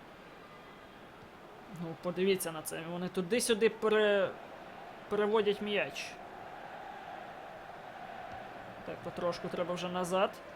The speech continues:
Хетемай. Зараз буде якась подача. Ні, просто пас низом. Кастро. Нормально.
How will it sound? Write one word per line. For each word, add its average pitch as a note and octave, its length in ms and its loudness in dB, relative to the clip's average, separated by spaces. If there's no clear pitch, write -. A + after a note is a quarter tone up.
Хетемай. F3 640 0
Зараз F#3 280 2
буде F3 140 2
якась F3 240 2
подача. F#3 680 6
Ні, G#3+ 240 6
просто G#3 380 4
пас A#3 300 4
низом. A#3+ 380 4
Кастро. B3 640 8
Нормально. E3 500 4